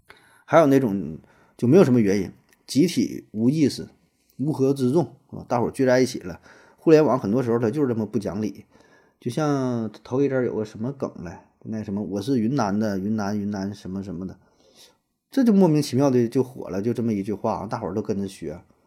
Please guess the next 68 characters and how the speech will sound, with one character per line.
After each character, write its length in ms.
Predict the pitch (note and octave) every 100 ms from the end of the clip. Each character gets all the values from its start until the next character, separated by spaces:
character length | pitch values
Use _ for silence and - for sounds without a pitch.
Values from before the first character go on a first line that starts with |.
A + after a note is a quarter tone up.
| _ _ _ _
就 100 | -
是 80 | D3
经 180 | D3+ G3+
常 200 | E3 D#3
会 280 | G3 D#3+ - _ _ _ _ _
出 220 | - - A#2
现 400 | C3+ A#2 E2+ _ _ _ _ _ _ _ _ _
就 240 | - B2+ -
一 140 | B2
个 100 | C3
梗 300 | C3 - - -
也 80 | -
就 120 | G#2
火 220 | - - -
了 100 | C#2+
啊。 160 | A#2+ - _ _ _
当 100 | B2+
然 80 | C#3+
我 20 |
觉 100 | A#2+
得 40 | C#3
更 160 | F3+
多 140 | C#3+ A#2
的 80 | A#2
还 160 | A2
是 300 | A#2+ D3+ B2
平 240 | A2 B2 B2
台 240 | G2+ A2+
引 280 | B2+ G#2+ E2
流 180 | D#2 G#2
吧， 120 | A2 -
平 140 | A#2+
台 100 | B2
会 100 | C3
推 260 | - C#3 C#3
一 80 |
些 140 | B2 G2
东 240 | G#2+ F2
西， 160 | E2+ E2+ _ _
然 120 | G2+
后 80 | G#2+
呢， 120 | G#2+
制 180 | G2 B2+
造 200 | A#2+ A2
一 60 | G2+
个 100 | A#2
噱 200 | E3+ A2
头， 220 | E2 - _ _
让 120 | B2+
更 180 | A#2+ B2+
多 120 | A2
的 60 | G2
人 160 | G2 G#2+
去 160 | A#2
关 240 | G#2+ A2 G#2
注， 180 | B2 -
然 80 | G2
后 80 | A2
平 200 | - A2+
台 160 | G2+
本 220 | A2+ D2+ F#2
身 300 | A#2 B2+ B2+ - - _
能 160 | - G2+
增 160 | G#2 G2+
加 140 | F#2+
流 160 | F#2+ F2
量 180 | G2
嘛。 200 | F2 -